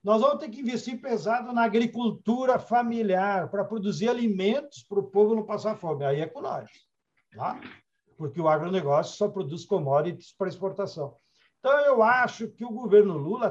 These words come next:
terá que chamar a burguesia produtiva, industrial,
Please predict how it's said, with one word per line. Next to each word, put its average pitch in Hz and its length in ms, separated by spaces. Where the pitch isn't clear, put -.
terá 233 640
que 185 140
chamar 160 480
a 147 40
burguesia 165 640
produtiva, 190 880
industrial, 156 720